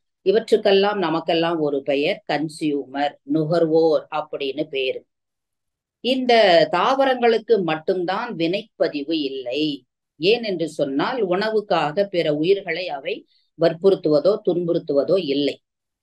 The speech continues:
ஆனால் இரண்டறிவு புழு பூச்சியில இருந்து ஐந்தறிவு வரை உள்ள விலங்கினங்கள் வரை பார்க்கும் பொழுது இவைகள் நானூத்தி நாற்பத்தொன்பது கோடி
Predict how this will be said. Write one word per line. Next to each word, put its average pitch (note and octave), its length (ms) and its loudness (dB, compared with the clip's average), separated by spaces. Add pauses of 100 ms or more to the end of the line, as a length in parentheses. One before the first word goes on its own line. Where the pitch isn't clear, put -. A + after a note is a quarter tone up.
(160)
ஆனால் A#3+ 360 -2
இரண்டறிவு B3 800 -2
புழு G3 280 2
பூச்சியில F3+ 480 -2 (120)
இருந்து C3+ 460 -4 (540)
ஐந்தறிவு A3+ 600 -2
வரை G3 300 0
உள்ள E3 360 -4
விலங்கினங்கள் G3 840 -6
வரை D#3+ 240 -4 (100)
பார்க்கும் D3+ 480 -6
பொழுது C3+ 400 0 (400)
இவைகள் G3 520 4 (140)
நானூத்தி G#3+ 540 -4
நாற்பத்தொன்பது E3 880 -2
கோடி A3+ 400 2